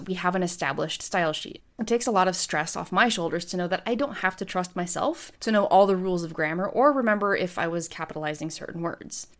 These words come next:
After all, English is the language <laughs> that kind of beats up all the other languages and then rifles through their pockets for loose grammar. It's a mishmash of words and rules that don't often make sense, and sometimes what sounds better in your head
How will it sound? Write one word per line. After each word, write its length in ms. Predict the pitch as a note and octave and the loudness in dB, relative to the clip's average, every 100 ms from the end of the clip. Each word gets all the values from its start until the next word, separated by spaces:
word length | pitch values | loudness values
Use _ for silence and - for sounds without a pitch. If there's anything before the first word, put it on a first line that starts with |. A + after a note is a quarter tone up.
| - | -4
After 260 | - G3+ F#3 | -4 0 0
all, 160 | - - | 0 -2
English 360 | C4 C#4+ D#4+ - | 2 4 2 2
is 220 | A3+ F#3 | 0 2
the 100 | G3+ | 2
language 460 | F#3 F3 F#3+ G#3 F3 | 2 2 2 0 0
<laughs> 20 | |
that 360 | G#3+ A3 F#3+ | 0 0 -4
kind 240 | - A#3+ E4 | -6 -2 0
of 120 | F3+ | -2
beats 220 | G3 - | -4 -2
up 140 | G3+ G3+ | 0 2
all 100 | G3+ | 2
the 140 | D#3+ | 2
other 180 | G#3+ B3+ | 2 2
languages 640 | C#4+ C#4+ D4 D4+ D4+ C4 - | 2 2 2 0 0 0 -2
and 120 | F#3 | -2
then 260 | F#3 F#3+ F#3 | 0 0 0
rifles 460 | D#3+ F#3+ - G3+ - | 2 0 -2 -6 -6
through 160 | G#3 | -2
their 100 | F#3 | -2
pockets 480 | F3 E3+ A3 G#3+ - | 0 -2 -2 -6 -8
for 240 | - E3+ | -4 -2
loose 180 | D#3+ D#3+ | -2 -6
grammar. 400 | - A#2+ - - - | -6 -8 -8 -14 -8
It's 100 | F#3+ | 0
a 40 | |
mishmash 500 | F#3+ G3+ - D#3 D3 | 2 2 2 -2 -4
of 160 | - F3+ | -8 -4
words 340 | G#3 F#3+ F3+ | 0 0 0
and 200 | F3 F3+ | -2 -2
rules 340 | A#3 A3+ G3+ F3+ | 0 0 0 0
that 320 | F3 - - | -2 -2 -4
don't 200 | F#4 - | -4 -2
often 320 | F3+ G#3 G#3+ | -4 0 0
make 180 | F3+ F3 | 0 -2
sense, 480 | - F#3+ C4 - - - | -2 0 0 -2 -4 -4
and 320 | F#3+ F#3 F3+ | -2 -2 -4
sometimes 460 | G#3+ B3+ E4+ E4 | -4 -2 2 2
what 160 | A#3 - | 2 -2
sounds 320 | G3+ G3 F3+ | 0 0 0
better 200 | D#3+ F3 | 0 0
in 120 | G3 | 0
your 100 | F3 | 0
head 360 | E3 C#3+ A3 | -4 -4 -4